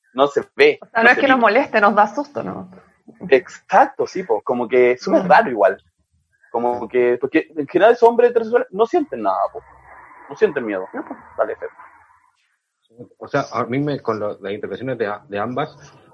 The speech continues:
Speaker 3: me viene a la, a la cabeza lo que pasó hace poquito, entre comillas, en el Super Bowl, el último Super Bowl, donde salió Shakira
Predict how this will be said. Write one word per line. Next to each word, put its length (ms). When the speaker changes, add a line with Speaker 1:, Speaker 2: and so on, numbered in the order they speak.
Speaker 3:
me 120
viene 180
a 40
la, 100
a 160
la 100
cabeza 240
lo 80
que 100
pasó 460
hace 220
poquito, 380
entre 200
comillas, 500
en 100
el 60
Super 320
Bowl, 320
el 120
último 240
Super 180
Bowl, 120
donde 120
salió 220
Shakira 680